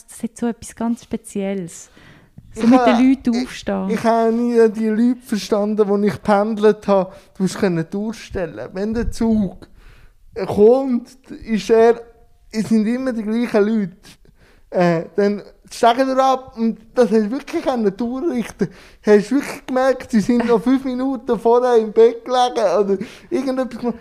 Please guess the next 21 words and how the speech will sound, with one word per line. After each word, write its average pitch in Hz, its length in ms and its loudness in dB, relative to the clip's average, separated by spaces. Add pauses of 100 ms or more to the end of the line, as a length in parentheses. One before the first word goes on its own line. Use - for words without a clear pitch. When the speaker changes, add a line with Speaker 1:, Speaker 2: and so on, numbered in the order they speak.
(140)
Speaker 2:
Ich - 260 -4
bin's 302 260 -2
nicht. 214 320 0
Also 214 240 2
ich 214 160 0
muss, 214 340 -2 (360)
ich - 80 -18
muss 247 240 2
so 285 320 2
wie 233 80 2
Speaker 1:
Du 269 80 6
brauchst 349 160 4
auch 254 140 -2
Zeit. 233 160 -4
Speaker 2:
ein 226 160 -2
Traktörli 254 1200 4 (640)
Speaker 1:
Ja, - 40 0
ja. 214 360 8
Speaker 2:
warm 254 140 -2
werden, 180 600 2
oder? 165 220 -4